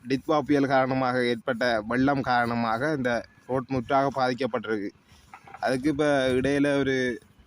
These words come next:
அ, சும்மா தற்காலிகமா ஒரு ரோட் ஒண்ணு போட்டிருந்தாங்க. அந்த ரோட்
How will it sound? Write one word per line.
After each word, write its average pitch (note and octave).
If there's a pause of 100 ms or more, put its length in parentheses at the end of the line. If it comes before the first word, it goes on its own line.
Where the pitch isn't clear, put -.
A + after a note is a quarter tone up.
(260)
அ, B2+
சும்மா C3
தற்காலிகமா C3
ஒரு A#2+
ரோட் A#2+
ஒண்ணு B2+
போட்டிருந்தாங்க. A#2 (380)
அந்த A#2+
ரோட் B2+